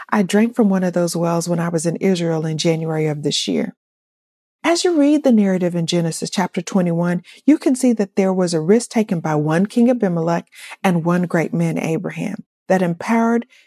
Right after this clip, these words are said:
Abraham to be the leader that we are all descendants of.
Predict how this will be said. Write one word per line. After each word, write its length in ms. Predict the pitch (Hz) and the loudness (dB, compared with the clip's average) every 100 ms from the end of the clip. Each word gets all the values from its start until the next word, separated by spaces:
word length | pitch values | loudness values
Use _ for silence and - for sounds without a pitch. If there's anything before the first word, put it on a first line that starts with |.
| _ | _
Abraham 500 | 226 247 202 175 170 165 | 4 4 2 -2 -4 -2
to 100 | 175 | 0
be 140 | 185 | 2
the 140 | 175 | 2
leader 320 | 170 190 170 156 | 2 2 2 0
that 220 | 165 165 | -2 0
we 140 | 190 | 0
are 140 | 175 - | 0 -2
all 200 | 165 175 | -4 -2
descendants 640 | 170 - 226 175 - - | -4 2 2 2 -4 -6
of. 220 | - - | -6 -8